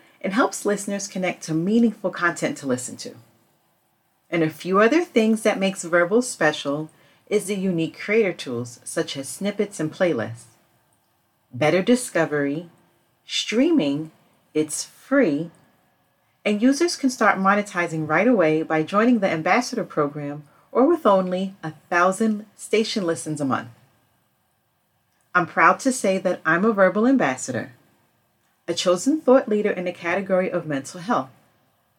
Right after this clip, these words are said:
And you can learn more as well as check out my podcast station and my curated mental health playlist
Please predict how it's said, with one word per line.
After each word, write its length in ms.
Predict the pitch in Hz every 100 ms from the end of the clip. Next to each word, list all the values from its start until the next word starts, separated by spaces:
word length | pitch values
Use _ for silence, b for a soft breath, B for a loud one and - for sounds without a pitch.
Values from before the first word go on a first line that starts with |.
| _ _ _ _
And 120 | 202
you 80 | 240
can 260 | 262 370 349
learn 280 | 220 233 226
more 200 | 180 185
as 180 | 185
well 140 | 165 175
as 140 | 170
check 200 | - 160
out 220 | 147 131
my 220 | 135 123 139
podcast 580 | - 143 147 - 233
station 680 | 277 - 170 170 - 170 165 -
and 240 | 254 359
my 200 | 359 359
curated 560 | 359 - 311 285 294 262
mental 320 | 226 220 247
health 200 | 254 254
playlist 580 | - 196 170 165 190